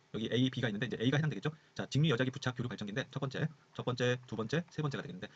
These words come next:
자, 첫 번째 직류 여자기 부착인데 이건 뭐냐면 여기 우선 여기를 볼게요. 자, 이 동기 발전기, 동기 발전기. 자, 그다음에 원동기 연결돼 있죠. 그럼 회전하겠죠. 여기 회전하면 원동기가. 자, 그런데 자, 여기에 추가적으로 같은 축에, 같은 축에 자, 추가적으로 뭐가 붙어 있다 이거죠? 예, 직류 발전기. 자, 직류 발전기가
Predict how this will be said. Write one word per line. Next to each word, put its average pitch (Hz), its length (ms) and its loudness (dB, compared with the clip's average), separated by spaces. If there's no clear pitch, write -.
자, 135 60 2
첫 196 100 0
번째 202 240 4
직류 156 200 6
여자기 139 200 2
부착인데 135 300 -2
이건 233 140 2
뭐냐면 123 220 2
여기 117 140 -4
우선 170 140 2
여기를 123 100 0
볼게요. - 220 -10
자, - 80 -2
이 120 80 -2
동기 147 160 6
발전기, 104 260 2
동기 123 140 0
발전기. 113 400 0
자, 104 120 -6
그다음에 107 180 -4
원동기 110 240 -2
연결돼 98 220 -4
있죠. 117 120 -4
그럼 - 140 -2
회전하겠죠. 175 320 -2
여기 101 80 -6
회전하면 117 260 -2
원동기가. 104 400 -6
자, 123 80 -2
그런데 151 300 4
자, 107 100 0
여기에 127 200 2
추가적으로 220 340 2
같은 - 240 0
축에, - 280 -4
같은 - 220 -2
축에 151 300 0
자, 113 160 -4
추가적으로 220 420 2
뭐가 127 140 2
붙어 123 140 -4
있다 104 160 -6
이거죠? - 180 -4
예, 92 80 -10
직류 143 220 0
발전기. 147 360 -2
자, 98 100 -8
직류 143 220 2
발전기가 139 640 0